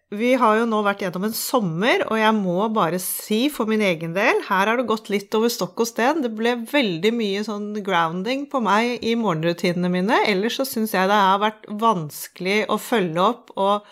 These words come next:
ha noe kontinuitet i det, så jeg er kjempepepp på høst å komme inn i nye, gode rutiner som jeg har hatt veldig mye av nå,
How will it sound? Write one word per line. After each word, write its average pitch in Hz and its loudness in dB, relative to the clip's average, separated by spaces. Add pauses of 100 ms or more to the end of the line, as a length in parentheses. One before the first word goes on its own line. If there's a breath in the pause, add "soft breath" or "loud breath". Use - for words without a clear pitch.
(280 loud breath)
ha 180 4
noe 185 -4
kontinuitet 185 -4
i 175 -2
det, 196 2
så 208 -4
jeg 214 2
er 277 -16
kjempepepp - -4
på 233 -2
høst - -4 (320 loud breath)
å - -8
komme 202 0
inn 208 -2
i 208 -2
nye, 196 2
gode 185 0
rutiner 190 -2 (320 loud breath)
som - -8
jeg 233 0
har 226 2
hatt 208 -4
veldig 196 -2
mye 175 2
av 180 2
nå, 170 2